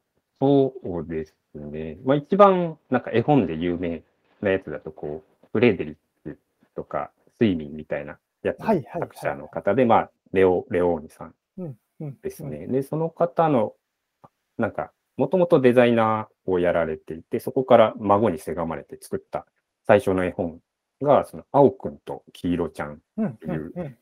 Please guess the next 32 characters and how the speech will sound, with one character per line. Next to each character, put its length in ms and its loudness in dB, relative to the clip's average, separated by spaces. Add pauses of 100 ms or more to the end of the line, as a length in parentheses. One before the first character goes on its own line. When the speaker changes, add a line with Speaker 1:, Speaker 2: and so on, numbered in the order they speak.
Speaker 2:
う 40 -12
ん、 40 -10
う 40 -10
ん。 40 0
Speaker 1:
絵 40 0
本 240 2
が 200 -6
あ 60 0
る 120 -4
ん 80 -18
で 100 -12
す 140 -20
け 100 -10
れ 80 -10
ど 100 -10
も、 180 -6
そ 180 -10
れ 100 -2
は 180 4
結 300 -2 (300)
構 320 -4 (280)
深 260 0
読 180 4
み 200 -2 (380)
と 100 -2
い 140 -4
う 60 -10
か、 260 -10 (140)
デ 120 4
ザ 160 4
イ 60 0
ン 160 -8